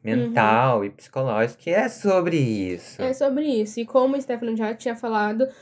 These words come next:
Speaker 1: não é errado você ser caloroso afetivamente e falar oi com vários is, falar oi pra quem tá na rua. Porque muitas pessoas falam que até falta de educação, às vezes não falar, mas também você não é obrigado se você não quiser, que isso não tem nada a ver.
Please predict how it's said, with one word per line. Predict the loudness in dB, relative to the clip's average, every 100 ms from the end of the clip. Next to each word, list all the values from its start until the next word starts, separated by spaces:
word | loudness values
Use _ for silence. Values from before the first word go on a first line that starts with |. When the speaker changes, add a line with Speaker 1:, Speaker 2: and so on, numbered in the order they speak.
| _
Speaker 1:
não | 0 2
é | 2
errado | 2 2 2 0 -2
você | -2 -2 0 0 2 2 0 -2
ser | 2 4 4
caloroso | 2 0 2 4 6 6 4 -2
afetivamente | -6 -6 -10 -8 -8 -4 -2 -2 -2 -8 -8 -8
e |
falar | -4 -2 2 2 4
oi | 6 6 4
com | -4
vários | -2 -2 -4 -10 -6
is, | -2 0 0 -2 -2
falar | 0 4 6
oi | 6 4
pra | 0
quem | -6 -6
tá | -6
na | -8
rua. | -4 -2 2 4 4 0 -6 -20 _ _
Porque | -2
muitas | 2 2 4
pessoas | 4 4
falam | 4 2
que | 0
até | 0 0
falta | 0 0
de |
educação, | -2 -2 -2 2 2
às | 2
vezes | 0
não | -4
falar, | -6 -4 0 2 2 2 0
mas | -4
também | -2 -2 0
você | 2
não | 2
é |
obrigado | 0 2 4 4
se | 0
você | -6
não | -6
quiser, | -8 -4 -2 -2
que | -2
isso | -6 -6 -6
não | -6
tem | -8 -4
nada | 0 0
a |
ver. | 2 0